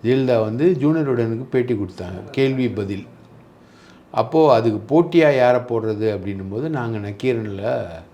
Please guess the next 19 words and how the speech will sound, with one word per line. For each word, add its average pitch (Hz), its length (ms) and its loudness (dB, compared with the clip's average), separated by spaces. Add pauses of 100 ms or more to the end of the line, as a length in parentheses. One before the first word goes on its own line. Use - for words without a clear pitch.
(440)
வாஜ்பாய், 117 500 2
அடல் 117 300 -2
பிகாரி 107 480 -2
வாஜ்பாயை 92 420 -10 (120)
போடணும்னு 90 400 -10
முடிவு 95 280 -10
பண்ணோம். 87 240 -20 (760)
அப்போ 107 500 2
இலகணேசன்ட்ட 110 840 -2
போய் 117 220 -6
சொல்றோம். 98 360 -10 (380)
அப்போ 98 240 -10
அவர் 98 200 -6
தான் 113 160 -6
மாநில 107 420 -4
தலைவர். 98 600 -6 (840)
அவர்கிட்ட 98 300 -4
போய் 110 220 -4
சொல்றாரு. 92 320 -12